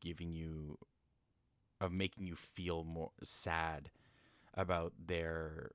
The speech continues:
friendship breakup, air quotes, uh, than this movie did. Does that make sense? Yeah. Anyway, that's all I can really say about it. I don't know.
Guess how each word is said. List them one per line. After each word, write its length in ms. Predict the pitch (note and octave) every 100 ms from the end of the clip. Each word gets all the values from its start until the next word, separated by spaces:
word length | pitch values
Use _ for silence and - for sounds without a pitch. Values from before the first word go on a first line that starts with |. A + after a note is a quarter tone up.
| _
friendship 540 | - - F#2+ E2+ - -
breakup, 460 | F2 D#2+ D#2+ D#2+ - - _ _ _ -
air 140 | F2
quotes, 360 | - E2+ E2 - - - - - - - -
uh, 560 | F#2 F2 E2+ E2 E2 - - _ -
than 460 | G2+ F#2+ F#2 F2 E2+
this 220 | F2 -
movie 260 | E2 - -
did. 240 | - G1+ - _ _ _ _ _ _ _ _ -
Does 100 | G2
that 60 |
make 160 | A2 A2+
sense? 440 | - A#2+ A#2 - - _ _ _ _ _ _ _ _ _
Yeah. 320 | - A#1 G#1 F2 - _ _ _ _ _ _ _ _ _
Anyway, 380 | G2 F#2 B1+ - - _ _ _ _ _ _ _ -
that's 200 | G#2+ -
all 200 | C3 C#3
I 60 |
can 160 | C#3 B2
really 140 | B2
say 280 | A2 G#2 B2
about 180 | D#3 G#2+
it. 60 | -
I 100 | C3+
don't 140 | C#3+
know. 200 | D3+ C#3